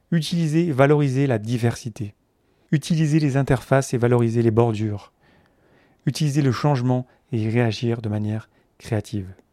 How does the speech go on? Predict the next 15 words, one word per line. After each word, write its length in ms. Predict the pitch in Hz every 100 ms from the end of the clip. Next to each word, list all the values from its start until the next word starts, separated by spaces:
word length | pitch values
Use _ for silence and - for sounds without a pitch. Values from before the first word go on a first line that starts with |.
| _ _ _ _ _ _ _ _ _ _ _ _ _ _ _ _ _
Ça, 200 | - 151
c'était 300 | 143 117 127
ceux 140 | 113
de 200 | 107 110
David 320 | 107 110 113 113
Holmgren. 460 | 110 117 165 196 - _ _ _ _ _ _ _ _ _
Et 60 | 131
voici 320 | 120 123 143
ceux 140 | - 117
de 80 |
Bill 180 | 110 117
Mollison. 360 | 117 107 - 101 92 _ _ _ _ _ - - - _ -
Prévoir 520 | - 185 156 180 185
l'efficacité 840 | 156 - 143 147 - - 151 147 - -
énergétique. 800 | 127 123 113 110 117 110 -